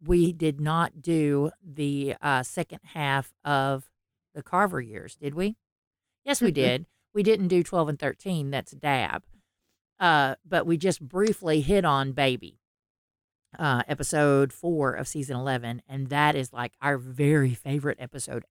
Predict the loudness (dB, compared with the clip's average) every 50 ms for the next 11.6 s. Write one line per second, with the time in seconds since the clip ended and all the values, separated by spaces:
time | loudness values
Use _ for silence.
0 | _ _ -4 -4 -4 -4 -4 -6 -8 -8 -8 -8 -12 -14 _ _ _ _ _ _
1 | _ _ _ _ _ _ _ _ _ _ _ _ _ _ _ _ _ _ 2 4
2 | 4 6 4 2 0 -2 -6 -10 _ -2 2 4 4 4 4 2 0 -2 0 -2
3 | -2 -2 0 0 2 2 2 0 0 -2 0 0 2 2 2 4 4 2 2 2
4 | 0 0 2 2 2 2 4 4 4 6 6 6 6 6 6 6 6 6 4 4
5 | 0 -6 -20 _ _ _ 2 6 8 8 8 8 6 6 4 4 4 4 2 4
6 | 6 4 4 4 6 4 2 2 0 -4 -4 -4 -4 -6 _ _ _ _ 2 4
7 | 4 4 2 -4 -12 _ _ _ -20 -18 -8 -2 2 4 6 8 8 8 8 6
8 | 6 6 6 6 8 8 6 6 6 4 4 4 4 4 4 4 4 6 4 4
9 | 4 4 4 4 6 6 6 6 4 4 2 0 0 0 0 0 2 4 4 4
10 | 4 2 _ _ _ _ 4 6 6 8 6 6 2 -2 -6 _ 2 4 6 6
11 | 6 6 2 -2 -2 2 6 6 6 6 4 0